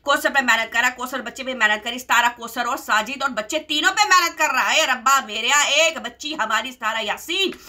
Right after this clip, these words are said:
और पूरे, पूरी तब्बड़ को खिलाने वाली मेरी सारा यासीन। हाय सारा, अपना ख्याल भी रख ले मेरी चीती, और चीती ख्याल भी रख ले। हाय माशाल्लाह, माशाल्लाह बहुत प्यारी बच्ची है भाई,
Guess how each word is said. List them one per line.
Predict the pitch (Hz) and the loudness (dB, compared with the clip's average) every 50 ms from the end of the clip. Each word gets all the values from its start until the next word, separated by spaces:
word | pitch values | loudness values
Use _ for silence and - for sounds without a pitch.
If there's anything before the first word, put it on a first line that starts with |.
| - - - | -18 -16 -8
और | - - 285 | -4 -4 -4
पूरे, | - 302 311 320 330 349 370 381 370 320 226 - - _ - | -4 -4 -6 -4 -2 0 2 4 4 4 2 -2 -8 _ -16
पूरी | 339 359 392 415 381 247 - - | -12 -8 -6 -6 -6 -6 -2 -2
तब्बड़ | 320 311 277 262 403 381 330 | -2 -2 2 0 2 2 2
को | 269 262 | -2 -4
खिलाने | 262 269 233 233 254 277 285 277 | -4 -2 2 4 4 4 4 2
वाली | 269 262 254 254 269 262 | 2 2 2 0 0 -4
मेरी | 240 240 240 302 | -4 -6 -6 -6
सारा | 311 - - 240 240 247 | -8 -4 0 0 2 2
यासीन। | 247 226 226 208 214 - 311 294 262 | 0 0 -2 -2 -2 -4 -6 -4 -2
हाय | 240 233 285 | -2 -2 -2
सारा, | 302 - 277 247 269 311 | -2 2 4 4 4 4
अपना | 359 339 302 277 254 | 2 0 -2 -4 -4
ख्याल | - 254 240 262 285 320 285 | -4 0 2 4 4 2 2
भी | 277 220 | -2 -6
रख | 214 226 - | -6 -6 -6
ले | 247 247 233 | -8 -10 -8
मेरी | 226 233 233 262 269 | -8 -10 -10 -12 -12
चीती, | - 247 233 208 - 269 277 | -12 -12 -14 -12 -10 -8 -8
और | 262 247 | -8 -8
चीती | 254 240 233 220 - 294 302 | -8 -10 -12 -10 -8 -8 -8
ख्याल | 294 - 240 220 226 254 302 339 | -2 0 0 2 2 2 0 -2
भी | 247 233 | -4 -6
रख | 214 214 214 | -6 -6 -6
ले। | 240 214 170 | -8 -14 -14
हाय | 143 165 214 269 330 202 - - - - 320 - - | -10 -10 -8 -8 -8 -10 -12 -14 -16 -16 -8 0 2
माशाल्लाह, | 285 311 311 - 269 254 247 220 | 2 2 2 0 2 2 2 2
माशाल्लाह | 214 208 - 226 214 208 196 | 2 -2 -2 -2 -4 -4 -4
बहुत | 208 233 254 269 262 | -2 -4 -4 -4 -2
प्यारी | 247 233 214 220 240 254 233 | 0 2 2 2 2 0 -2
बच्ची | 185 208 208 - - 247 | -4 -6 -6 -6 -6 -4
है | 220 208 | -4 -2
भाई, | 220 247 254 226 | -2 -4 -6 -6